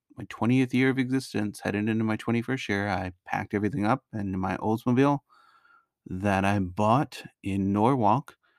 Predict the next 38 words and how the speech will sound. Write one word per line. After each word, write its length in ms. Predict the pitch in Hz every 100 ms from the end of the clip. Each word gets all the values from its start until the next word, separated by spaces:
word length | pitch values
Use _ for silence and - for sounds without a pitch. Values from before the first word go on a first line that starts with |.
| _ _ _
for 360 | - - 95 90
about 320 | 90 90 -
fifteen 460 | 120 120 - 127
hundred 260 | 110 127 120
dollars. 520 | 104 120 101 104 147 -
It 40 |
was 160 | 95 92
a 80 | 90
nineteen 760 | 95 110 139 - - 123 127 -
eighty-eight 640 | 117 127 123 113 110 151 _ _ _ _
Oldsmobile 880 | 95 92 101 113 - 101 - - 135 - _ _ _ _ _
Royal 380 | 92 101 110 101
Brougham, 1080 | - 90 92 110 131 - - 87 - 156 160 _ _
I 80 | -
believe. 420 | - - 65 85
It 80 | 73
was 140 | 95 95
a 60 |
nineteen 540 | 90 110 135 - 110 104
eighty-eight 400 | 98 - 101 -
one. 140 | - 95
Of 140 | 120
course, 240 | - -
I 60 | -
said 160 | - 101
that 120 | 98
already. 300 | 101 107 107 - - - -
And 100 | 95
it 40 | 113
was 120 | 110
a 60 | 107
Delta 380 | 135 151 -
eighty-eight 640 | 101 98 95 95 92 90 95
model, 440 | 92 90 95 98
which 220 | 90 90
is 120 | 95
important 560 | 101 87 143 131 131 -
because 280 | 110 110